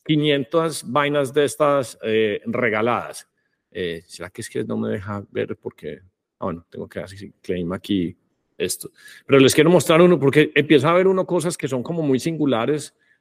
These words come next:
eh, de, de, de, digamos que de todo este cuento. Ah, bueno, aquí tengo mi vault. Y vamos a estar, eh, a ver si es por aquí, por el, eh, eh, es-, es-, estas de aquí,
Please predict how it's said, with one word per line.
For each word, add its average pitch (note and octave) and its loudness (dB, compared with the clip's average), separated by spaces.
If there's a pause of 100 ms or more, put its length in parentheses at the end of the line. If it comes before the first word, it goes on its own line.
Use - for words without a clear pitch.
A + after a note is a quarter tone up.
(120)
eh, A2 2 (300)
de, G#2 -2
de, G2 -8 (100)
de, F#2+ -6
digamos A2 -4
que C#3 2
de A2+ 0
todo A2+ 0
este B2 -4
cuento. B2+ 0 (380)
Ah, F#2 -6
bueno, D2 -8
aquí - -20
tengo G2+ -8
mi F#2 -6
vault. F2 -6 (540)
Y D3 0 (540)
vamos G#2+ -8
a - -14
estar, F#2+ -6 (1160)
eh, A2 0 (1800)
a - -16
ver D#2+ -12
si - -6
es F2+ -10
por E2+ -10
aquí, F2+ -8
por E2+ -10
el, B1+ -14
eh, C#2 -14 (480)
eh, D#3 2
es-, D#3 4
es-, D#3+ 4
estas E3 4
de E3 2
aquí, C#3+ 2